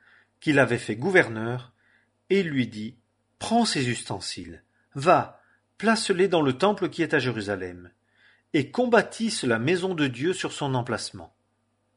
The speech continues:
Alors ce Sheshbatsar est venu et a posé les fondements de la maison de Dieu qui est à Jérusalem, et depuis lors jusqu'à présent, elle se bâtit. Mais elle n'est pas achevée.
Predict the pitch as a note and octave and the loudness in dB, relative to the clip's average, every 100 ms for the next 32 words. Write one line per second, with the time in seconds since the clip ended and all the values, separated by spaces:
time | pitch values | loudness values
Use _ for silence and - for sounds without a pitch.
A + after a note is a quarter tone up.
0 | _ _ _ _ - A#2 D#3 F3+ - - | _ _ _ _ -6 4 6 6 2 -6
1 | A2+ A2+ G2 A#2 A#2+ - F3+ F3+ A2 G#2+ | -4 -6 -4 -4 -4 0 2 2 0 0
2 | C3 D3+ B2+ C3+ - _ _ - C3 B2 | 2 2 0 -2 -10 _ _ 2 4 4
3 | - G3+ F3+ G#3 D3 F3+ F#3+ F3+ E3+ C#3 | 2 0 2 0 0 0 0 0 0 2
4 | A2+ A2 D#3 F3 D#3+ C#3 A2 A#2+ D#3+ - | 0 0 -2 -2 -2 -4 -2 -4 -4 -4
5 | A2+ G#2 G2 C#3+ D#3 C3 A2 A2 A#2+ B2 | -4 -4 -2 -2 0 0 0 -4 -8 -12
6 | _ _ _ _ _ C3+ A2 D#3 D#3+ F3+ | _ _ _ _ _ -2 2 2 2 -2
7 | D3 C3 C3+ B2 D3+ F3 F#3+ F#3 C3+ A2 | 4 4 4 0 -6 -2 -2 -2 -4 -2
8 | A#2 B2+ - - D#3+ - D3 A#2+ - - | -4 -6 -8 -4 -4 -2 -2 -2 -4 -20
9 | - _ _ _ _ _ _ _ _ - | -20 _ _ _ _ _ _ _ _ -6
10 | D3 G3 F#3 D#3+ B2+ A2 F#2+ - F#2 E2+ | -2 0 0 2 2 2 -2 -6 -12 -14